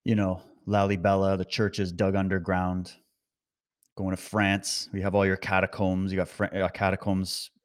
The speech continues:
in Rome, in Austria, all over Europe, all over the, there's all catacombs all over. You know, these museums of death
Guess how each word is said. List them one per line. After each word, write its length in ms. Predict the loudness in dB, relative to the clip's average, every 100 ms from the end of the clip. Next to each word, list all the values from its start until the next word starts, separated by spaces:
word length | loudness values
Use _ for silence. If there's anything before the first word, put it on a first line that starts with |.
| -6
in 140 | -2
Rome, 400 | 2 4 4 2
in 140 | 0 2
Austria, 600 | 2 2 2 4 6 6
all 160 | 6
over 140 | 4 2
Europe, 340 | 0 2 2
all 180 | 8 8
over 160 | 8 4
the, 120 | -2 -2
there's 140 | 4
all 180 | 6 6
catacombs 520 | 6 4 4 2 2
all 200 | 4 6
over. 300 | 6 4 0 0
You 80 |
know, 80 | 0
these 160 | 0 2
museums 800 | 2 4 2 4 8 8 8 4
of 160 | 0
death 360 | 4 6 4